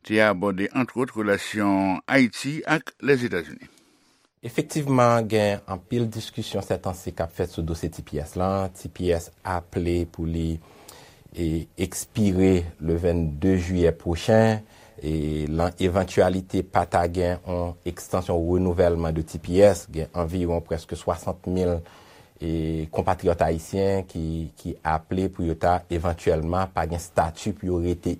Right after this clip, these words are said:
Speaker 2: ici légalement pour y travailler encore, d'où éventuellement pour y ta retourner en Haïti.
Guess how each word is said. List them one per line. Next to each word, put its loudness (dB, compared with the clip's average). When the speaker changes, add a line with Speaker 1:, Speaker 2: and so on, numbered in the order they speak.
Speaker 2:
ici -6
légalement 0
pour -6
y -6
travailler 0
encore, 2
d'où -2
éventuellement 0
pour -2
y 0
ta 2
retourner -2
en -2
Haïti. -2